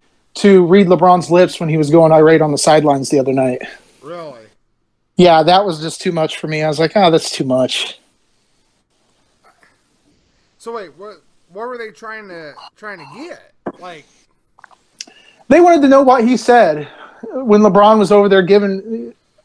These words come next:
Speaker 1: like, yelling at his teammates. They were all kinda sitting down, a few of them standing up, but he was yelling at 'em. And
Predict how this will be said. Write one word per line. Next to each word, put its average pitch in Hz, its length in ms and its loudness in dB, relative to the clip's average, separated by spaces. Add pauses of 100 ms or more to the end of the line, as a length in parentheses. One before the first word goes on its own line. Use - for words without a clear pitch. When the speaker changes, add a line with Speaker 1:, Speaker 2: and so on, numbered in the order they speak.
(140)
Speaker 1:
like, 175 240 2
yelling 190 360 2
at 185 100 0
his 175 140 -8
teammates. 180 680 -4 (480)
They 190 100 2
were 202 120 6
all 185 140 4
kinda 185 220 -8
sitting 185 240 -6
down, 180 200 2
a 170 40 -6
few 190 160 -2
of 175 60 -4
them 170 60 -8
standing 175 320 -4
up, 185 120 2
but 165 100 -2
he 196 80 4
was 165 140 2
yelling 233 280 4
at 147 160 0
'em. 196 220 -2 (1500)
And 180 480 0